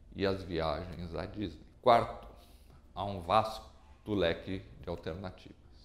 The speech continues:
Os programas anteriores de outro olhar examinaram como uma renovação programática da esquerda brasileira precisa levar em conta temas novos,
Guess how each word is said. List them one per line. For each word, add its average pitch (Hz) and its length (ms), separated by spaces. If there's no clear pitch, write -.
Os 208 260
programas 92 760
anteriores 82 880
de - 80
outro 104 340
olhar 113 380
examinaram 87 920
como 113 720
uma 175 260
renovação 98 840
programática 87 1120
da 87 180
esquerda - 600
brasileira 95 840
precisa 143 600
levar 120 440
em 113 140
conta 123 460
temas 131 480
novos, - 640